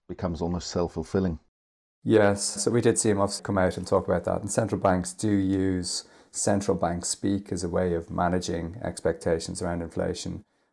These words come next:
Speaker 2: But one of the things on the week which stood out was the rise in the oil price.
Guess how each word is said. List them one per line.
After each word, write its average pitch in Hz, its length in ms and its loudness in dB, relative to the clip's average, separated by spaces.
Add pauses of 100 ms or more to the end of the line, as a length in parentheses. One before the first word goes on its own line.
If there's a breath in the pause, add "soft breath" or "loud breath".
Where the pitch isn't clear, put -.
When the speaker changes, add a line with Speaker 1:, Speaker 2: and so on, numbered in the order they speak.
Speaker 2:
But 107 100 2
one 147 140 6
of 135 100 4
the 113 60 -6
things 120 300 4
on 104 80 4
the 95 80 2
week 98 380 2
which 92 220 -4
stood 98 260 2
out 87 280 4
was 90 200 -2
the 90 340 -2
rise 92 400 0
in 90 60 -4
the 90 120 0
oil - 200 2
price. - 540 -4